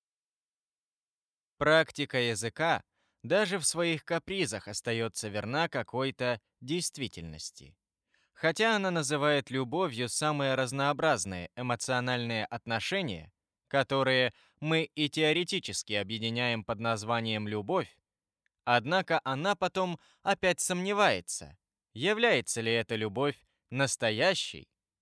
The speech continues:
правильной, истинной. Она указывает на целую градацию возможностей среди любовных феноменов. Нам также нетрудно будет наблюдать эту градацию. В целом ряде случаев влюблённость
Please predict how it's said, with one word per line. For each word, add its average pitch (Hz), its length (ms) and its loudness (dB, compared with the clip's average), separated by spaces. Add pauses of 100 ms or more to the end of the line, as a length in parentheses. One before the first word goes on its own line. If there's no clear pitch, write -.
(160)
правильной, 151 760 4 (380)
истинной. 82 680 -6 (400)
Она 127 320 2
указывает 135 600 2
на 127 160 0
целую 185 440 0
градацию 139 640 2
возможностей 120 960 -2 (220)
среди 147 400 0
любовных 120 680 -2 (160)
феноменов. 104 640 -4 (800)
Нам 220 260 2
также 175 380 2
нетрудно 151 540 0
будет 127 280 -2
наблюдать 113 680 2 (280)
эту 123 300 0
градацию. 117 760 0 (180)
В - 80 -20
целом 156 460 4
ряде 135 320 4
случаев 123 640 -4 (380)
влюблённость 131 960 -2